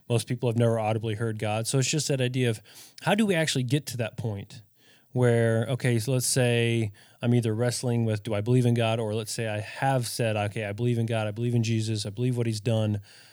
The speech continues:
Now what? How do I get to deepen that relationship and grow that intimate relationship with God? How does that actually happen?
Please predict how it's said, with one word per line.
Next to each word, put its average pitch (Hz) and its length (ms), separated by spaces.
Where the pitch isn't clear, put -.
Now 113 240
what? 90 280
How 147 160
do 156 120
I 131 80
get 135 300
to 131 100
deepen 117 520
that 110 180
relationship 110 720
and 107 140
grow 120 260
that 107 140
intimate 104 360
relationship 101 480
with 73 140
God? 92 200
How 135 120
does 123 100
that 120 120
actually 104 240
happen? 95 360